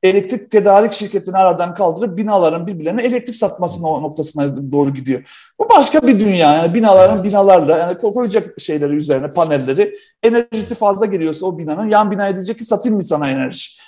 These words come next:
Speaker 2: Tabii.
Speaker 1: Güzel şeyler geliyor. Yani evet,
Speaker 2: Evet.
Speaker 1: yankı odaları da artabilir de bir taraftan ama bu desentralizasyon insanlığa farklı bir şey getireceği, farklı fırsatlar getireceği de kesin.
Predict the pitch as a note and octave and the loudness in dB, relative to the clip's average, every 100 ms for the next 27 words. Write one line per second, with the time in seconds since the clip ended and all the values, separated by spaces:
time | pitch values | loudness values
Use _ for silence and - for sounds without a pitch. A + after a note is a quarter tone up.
0 | _ _ - G2 F#2 D#3+ E3+ G3 - C#4 | _ _ -14 -12 -12 -14 -12 -12 0 2
1 | C#4 B3+ A#3 A#3 G#3+ E3+ D#3 B2+ A#2+ F3+ | 4 6 6 6 6 8 8 6 4 2
2 | F3 G#3+ F#3+ E3+ F#3+ A3 A#3+ A3 G#3+ A3 | 4 4 4 4 4 4 2 4 4 4
3 | G3+ F#3+ F#3 A3 F#3+ G#3+ C4 F#3+ F3 F3+ | 6 4 4 -2 -4 -4 -4 -4 -6 -4
4 | E3+ E3+ A#3 A3+ A3+ G3 G#3 F#3 A3 A3 | -4 -4 -6 -4 -4 -4 -6 0 0 0
5 | A3 G3 F#3+ F3+ F3 - A3+ A#3+ B3+ _ | -4 -4 -6 -2 -2 -2 -6 -6 -10 _
6 | _ _ G3 G#3+ - A3 A3 G#3+ A3 A3 | _ _ -6 -6 2 4 4 4 2 2
7 | - F3 E3+ A#3+ G3 G#3+ - G#3 F3 F3 | 0 -2 0 -2 -2 -2 0 0 2 0
8 | E3 D#3 D#3 G3 - F#3 F#3 G3+ G3 - | 0 -2 0 -2 0 -2 -2 -8 -8 -4
9 | E3 F#3 F3 D3+ D#3+ D3 D#3+ D#3+ D#3 B2+ | -2 -2 -2 -4 -6 -4 -2 -2 -6 -10
10 | - | -14